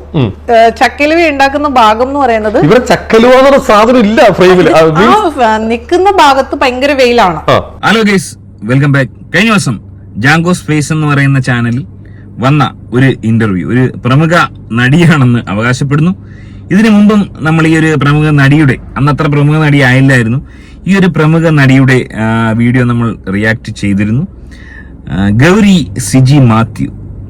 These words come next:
Speaker 3: ഉം, ദുബായിൽ നേഴ്സ്, കുവൈറ്റിൽ നേഴ്സായിരുന്നു. ഇപ്പോൾ നാട്ടിൽ വന്ന് മോഡലിംഗ് രംഗത്ത് ഏറെ, ഏ, ശ്രദ്ധിക്കപ്പെടുന്ന ഒരു, ഏ, ന്യൂ മോഡൽ ഗേൾ എന്നാണ് അവകാശപ്പെടുന്നത്. Anyway, ആ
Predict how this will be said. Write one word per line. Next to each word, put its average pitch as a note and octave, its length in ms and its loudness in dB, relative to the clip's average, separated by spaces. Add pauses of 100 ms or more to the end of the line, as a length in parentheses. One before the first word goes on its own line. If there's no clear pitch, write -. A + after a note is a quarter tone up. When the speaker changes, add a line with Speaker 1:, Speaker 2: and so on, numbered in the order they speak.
(120)
Speaker 3:
ഉം, G2+ 400 0
ദുബായിൽ C3+ 420 2
നേഴ്സ്, B2+ 240 2
കുവൈറ്റിൽ D#3 520 0
നേഴ്സായിരുന്നു. B2+ 600 2 (540)
ഇപ്പോൾ D3+ 440 0
നാട്ടിൽ C3+ 400 2
വന്ന് C3 200 4
മോഡലിംഗ് E3+ 560 2 (260)
രംഗത്ത് C3 380 0 (400)
ഏറെ, D#3+ 360 2 (280)
ഏ, G2+ 180 0
ശ്രദ്ധിക്കപ്പെടുന്ന B2 840 0
ഒരു, A2+ 240 -2 (460)
ഏ, G2 200 0
ന്യൂ C#3 300 2
മോഡൽ B2+ 400 4 (280)
ഗേൾ A2+ 380 2
എന്നാണ് G#2 280 2
അവകാശപ്പെടുന്നത്. F#2+ 840 -2 (540)
Anyway, F#3 300 4 (420)
ആ D#3+ 40 0